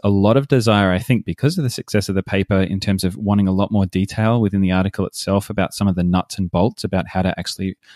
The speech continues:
roll this out within your own department. And then we got into quite a nice meaty discussion about whether to separate technical debriefs from emotional debriefing.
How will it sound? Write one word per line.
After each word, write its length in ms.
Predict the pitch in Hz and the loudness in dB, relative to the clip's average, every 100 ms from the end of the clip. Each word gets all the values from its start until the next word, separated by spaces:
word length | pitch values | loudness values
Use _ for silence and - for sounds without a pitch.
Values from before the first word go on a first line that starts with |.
| _ | _
roll 400 | 95 92 95 98 | -6 0 4 4
this 240 | 95 95 - | 2 0 0
out 240 | 95 123 | 0 0
within 240 | 104 101 101 | 0 0 2
your 120 | 98 | 2
own 120 | 98 | 2
department. 540 | 95 - 92 135 165 - - - - - | -2 -4 -2 -2 -2 -4 -20 -20 -20 -2
And 160 | 110 | 2
then 120 | 135 165 | 2 2
we 100 | 135 | 0
got 140 | 135 | 0
into 320 | 139 117 101 | 0 2 0
quite 260 | - 123 123 | 0 2 2
a 40 | |
nice 260 | 110 104 101 | 4 2 2
meaty 260 | 98 101 | 2 2
discussion 500 | 98 - 95 - 80 | 0 0 -2 -2 -4
about 300 | 85 90 85 | -2 -2 0
whether 220 | 90 95 92 | 2 2 2
to 80 | |
separate 500 | 90 92 - 85 85 - _ | 0 -4 -2 -4 -4 -8 _
technical 420 | - 90 98 92 | -4 -2 -2 0
debriefs 500 | 85 82 82 80 - | 0 0 0 -2 -4
from 380 | - 78 80 78 - | -6 -4 -2 -2 0
emotional 520 | 92 85 92 98 90 | 2 2 2 0 0
debriefing. 600 | 82 82 71 82 80 80 | 0 -4 -4 -8 -10 -16